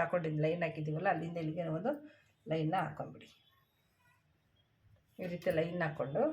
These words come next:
ಎರಡು ಇದು ಜಾಯಿನ್ ಆಗಬೇಕು. ಜಾಯಿನ್ ಆದಮೇಲೆ ಇಲ್ಲಿ ನಾವೇನು ಮೂರುವರೆ ಇಂಚಿಗೆ ಮಾರ್ಕ್ ಮಾಡಿದ್ದೀವಲ್ಲ, ನೋಡಿ ಫ್ರೆಂಡ್ಸ್, ಈ ಕರ್ವ್ ಇಲ್ಲಿ ಏನು ಸ್ಟಾರ್ಟಿಂಗ್ ಪಾಯಿಂಟ್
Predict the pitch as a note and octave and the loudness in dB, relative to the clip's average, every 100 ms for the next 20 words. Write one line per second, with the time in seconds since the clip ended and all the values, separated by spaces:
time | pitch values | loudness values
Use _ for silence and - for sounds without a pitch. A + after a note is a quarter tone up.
0 | - - _ A3 E3 D#3 F3 E3 G3 A#3 | -2 -16 _ -8 -4 -2 -2 -2 -2 -2
1 | - D3 C#3+ D3 D3 - - - - - | 0 0 0 -4 -4 -8 -10 -20 -20 -20
2 | - _ F#3 G3 A3 F#3+ D3+ E3 A3+ F#4 | -20 _ 4 4 4 0 0 0 0 -2
3 | - - F3 F#3 F3+ E3+ F3+ F3 E3+ F3 | -6 -10 -4 0 2 2 0 -2 0 0
4 | E3+ E3 D#3 D3+ D3 D3+ - E3 D3+ D3+ | 0 -2 -2 -4 -6 -8 -4 -2 0 0
5 | D3 D#3 G3+ - - E3 D3+ D3 F3 B3 | 0 0 -2 -4 -14 -8 -6 -4 -4 -6
6 | - _ _ _ _ _ _ - - G#3+ | -8 _ _ _ _ _ _ -14 0 4
7 | F#3+ F#3+ - - A3+ G#3+ G3+ F#3+ G3+ G3+ | 4 2 -6 2 4 4 2 2 0 -2
8 | - F3 - F#3 F3 D#3+ D#3+ | -2 -2 -2 -6 0 0 0